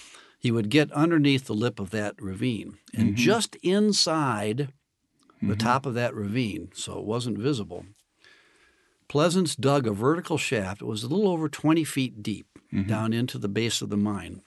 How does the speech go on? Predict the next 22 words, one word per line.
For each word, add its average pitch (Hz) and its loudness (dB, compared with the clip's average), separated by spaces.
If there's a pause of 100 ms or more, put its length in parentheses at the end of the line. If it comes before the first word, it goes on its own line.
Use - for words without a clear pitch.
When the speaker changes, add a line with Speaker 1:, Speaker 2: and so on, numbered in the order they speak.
Speaker 1:
At 107 -14
the 104 -10
bottom 165 0
of 190 0
that 151 0
shaft, 101 -4 (880)
he 127 2
had 123 2
a 117 0
grate 113 0
in 104 -4
which 120 -2
he - -4
kept - -4
a - -4
fire 165 -2
going. 90 -12 (800)
And 117 4
then 190 4
he 151 2
rigged 147 2
up 120 -2